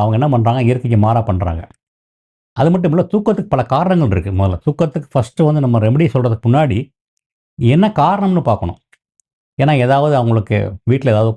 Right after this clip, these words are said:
கொஞ்சம் ஃபேமிலி இஷ்யூஸ் இருக்கும், குடும்பத்துல குழப்பங்கள் இருக்கும், கணவன் மனைவிக்கு இடையே ஏதாவது சண்டைகள் இருக்கும், இல்ல பிள்ளைங்களுக்கு அப்பாவுக்குள்ள ஏதாவது பிரச்சனைகள் இருக்கும், கொடுக்கல் வாங்கல ஃபைனான்ஷியல் ப்ராப்ளமா இருக்கலாம்,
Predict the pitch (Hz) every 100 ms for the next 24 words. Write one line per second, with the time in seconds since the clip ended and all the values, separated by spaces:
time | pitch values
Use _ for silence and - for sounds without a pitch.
0 | 110 95 92 - _ _ - 127 151 127
1 | 107 127 110 92 - - _ _ _ _
2 | - 135 143 - 107 101 98 123 120 120
3 | 104 90 87 110 - _ _ _ _ _
4 | _ _ _ - 123 143 120 120 113 110
5 | 107 101 101 98 101 104 104 113 101 90
6 | 87 101 107 - 110 107 120 120 113 110
7 | 95 104 95 95 92 95 98 92 92 101
8 | 90 82 90 113 - _ _ _ _ _
9 | - 120 131 135 113 104 101 98 95 98
10 | 87 117 123 - 107 104 101 95 90 95
11 | 95